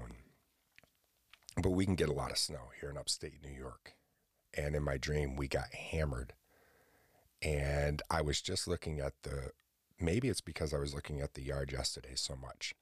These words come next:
and realizing there were so many leaves and this and that, that I was feeling overwhelmed. And in my dream, I felt overwhelmed because there was so much snow,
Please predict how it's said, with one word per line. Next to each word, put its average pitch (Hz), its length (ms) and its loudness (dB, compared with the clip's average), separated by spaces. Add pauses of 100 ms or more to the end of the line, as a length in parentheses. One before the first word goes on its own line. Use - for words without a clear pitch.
(460)
and 71 100 -6
realizing 64 640 -4
there 64 120 -6
were 64 60 -8
so - 160 -2
many 65 220 -8
leaves 65 380 -4
and 62 100 -12
this - 160 -2
and 69 80 -10
that, 65 240 -8
that - 160 -12 (480)
I - 80 -6
was 65 180 -2
feeling 71 320 -4
overwhelmed. 69 720 -4
And 69 220 -4
in 67 120 -4
my 65 220 -6
dream, 76 280 0
I 67 80 0
felt - 280 -2
overwhelmed 69 440 0
because 67 260 -6
there 65 100 -4
was 62 100 -2
so - 140 -2
much - 440 -2
snow, 76 460 0